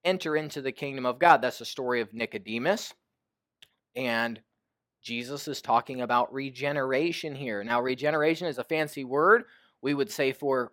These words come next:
rebirth, or, as us Baptists like to say, "Born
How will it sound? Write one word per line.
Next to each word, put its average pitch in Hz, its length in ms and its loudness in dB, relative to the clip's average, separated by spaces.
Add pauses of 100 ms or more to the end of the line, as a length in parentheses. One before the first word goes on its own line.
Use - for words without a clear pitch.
rebirth, 139 1000 4 (380)
or, 196 480 10 (420)
as 139 180 2
us 160 140 -2
Baptists 160 460 6
like 151 200 6
to 131 80 -4
say, 165 220 4
"Born 202 720 10